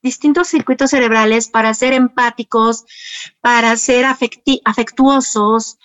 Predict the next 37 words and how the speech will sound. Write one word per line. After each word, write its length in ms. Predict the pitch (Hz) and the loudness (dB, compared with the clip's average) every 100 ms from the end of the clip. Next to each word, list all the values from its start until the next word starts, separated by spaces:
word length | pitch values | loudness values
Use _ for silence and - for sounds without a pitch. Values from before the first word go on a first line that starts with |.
| - - - - | -20 -20 -10 2
en 160 | 262 | 4
donde 260 | 269 254 254 | 4 4 2
yo 120 | 311 | 0
observo 400 | 359 359 349 339 | 0 0 2 2
los 160 | 311 269 | 2 0
cerebros 580 | 262 277 311 302 285 254 | 0 0 0 0 -2 0
masculino 520 | 226 - 254 277 311 | -2 -2 0 2 2
y 60 | |
femenino, 680 | 302 240 226 220 220 233 269 254 | 0 -2 0 0 0 0 -2 -4
y 280 | 233 233 | -4 -4
yo 160 | 220 226 | -2 0
le 120 | 262 | 0
dije 220 | 240 220 | -2 -6
a 60 | 226 | -8
César, 340 | 226 214 208 - _ - | -8 -4 -6 -6 _ -4
"Ahora 320 | 202 220 254 | 0 2 2
entiendo 460 | 247 220 233 247 | 0 0 -2 0
muchas 280 | 233 226 233 | -2 -4 -6
cosas". 340 | - 208 214 - | -6 -4 -4 0
A 60 | 220 | 2
mí 140 | 254 | 2
me 120 | 311 | 2
criticaban 680 | 294 247 220 - 220 247 311 - - - - | 0 -4 -6 -2 0 0 -2 -8 -20 -20 -4
porque 260 | 254 254 247 | -2 0 0
le 120 | 233 | 2
decía 560 | 220 208 240 240 247 - | 0 0 0 2 0 0
a, 380 | 233 220 208 208 - | 2 2 2 0 0
a 160 | 233 220 | 0 0
las 160 | 214 214 | 0 -2
muchachas 460 | 208 269 262 214 | -2 -2 -2 -2
en 80 | 214 | -2
mi 60 | 214 | -2
adolescencia, 680 | 208 208 220 220 214 208 - _ _ _ - _ | -2 -4 -4 -4 -2 -6 -6 _ _ _ -20 _
"Me 320 | 226 214 220 214 | 2 4 4 2
desesperan 840 | 214 - 220 - 269 285 285 294 | 0 -2 -4 0 0 2 2 0
los 220 | 226 - | 0 -2
hombres 380 | 254 254 285 - | -2 0 -2 -6